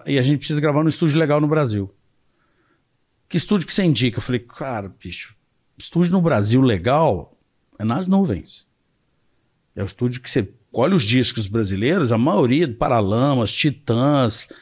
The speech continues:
é o Traje a Rigor, uma galera gravou no Nas Nuvens." Ele falou, "Beleza." Aí eles gravaram o, o, o Beneath the Remains, foi gravado no Nas Nuvens, em oitenta e nove. Aí eu fui lá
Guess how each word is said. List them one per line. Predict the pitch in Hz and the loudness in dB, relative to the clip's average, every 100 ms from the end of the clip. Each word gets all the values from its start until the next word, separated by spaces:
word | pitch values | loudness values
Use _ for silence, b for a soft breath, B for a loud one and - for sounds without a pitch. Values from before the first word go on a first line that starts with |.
| B B B | B B B
é | 123 | 0
o | 120 | 0
Traje | 139 151 151 | 0 0 2
a | 147 | 2
Rigor, | 147 101 110 123 156 139 107 120 | 0 0 0 4 4 4 0 -4
uma | 170 | -6
galera | 254 240 349 143 139 185 | -2 0 2 2 2 0
gravou | 190 196 175 | 0 2 2
no | 180 190 | 2 0
Nas | 214 | 0
Nuvens." | 170 156 120 92 | 2 2 0 -4
Ele | - | -10
falou, | - 98 | -12 -8
"Beleza." | 139 98 - _ b b b b | -6 -6 -8 _ b b b b
Aí | 117 135 | 0 2
eles | 165 160 | 2 2
gravaram | 165 135 151 143 151 | 0 2 2 2 2
o, | 143 139 131 127 127 127 123 120 117 113 110 107 104 101 92 85 | 4 4 4 4 2 4 4 2 2 2 2 2 2 0 -4 -8
o, | - _ _ _ - - - - - _ _ _ _ _ - | -16 _ _ _ -20 -20 -20 -20 -20 _ _ _ _ _ -2
o | 123 | 0
Beneath | 135 143 170 | 2 2 2
the | 131 | 2
Remains, | 127 120 113 117 120 139 190 - - _ _ _ _ | 2 4 4 2 2 0 -2 -6 -12 _ _ _ _
foi | - 127 | -2 0
gravado | 143 135 123 135 139 | 2 2 2 2 2
no | 156 160 | 2 2
Nas | 170 147 | 2 2
Nuvens, | 127 101 85 - - _ _ _ _ _ _ _ - _ _ - - - | 0 -2 -6 -14 -20 _ _ _ _ _ _ _ -20 _ _ -16 -10 0
em | 127 | 2
oitenta | 120 139 151 | 2 0 0
e | |
nove. | 127 107 101 | 2 2 0
Aí | 127 156 | 0 0
eu | |
fui | - 190 | 0 2
lá | 151 143 147 - | 2 0 -2 -10